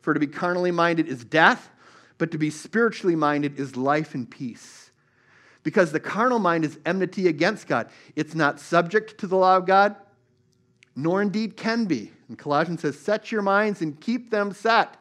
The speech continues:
on what is above, the higher things, not the things that are on the earth." Now, this is where it gets into power.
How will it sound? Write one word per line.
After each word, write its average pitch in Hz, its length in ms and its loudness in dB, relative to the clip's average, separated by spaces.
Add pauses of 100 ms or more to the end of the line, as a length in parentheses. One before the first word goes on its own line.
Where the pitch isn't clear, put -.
(460)
on 127 120 -4
what 156 120 2
is 180 120 0
above, 185 300 4
the 151 80 -2
higher 185 300 2
things, 190 380 -2 (340)
not 160 180 0
the 160 60 -12
things 151 260 -2
that 147 80 -6
are 139 80 2
on 131 120 0
the 135 100 -2
earth." 120 260 -2
Now, 147 280 -2 (4000)
this 208 160 4
is 196 120 -4
where 170 120 4
it 135 80 -2
gets 143 200 -4
into 120 140 -6
power. 98 580 -8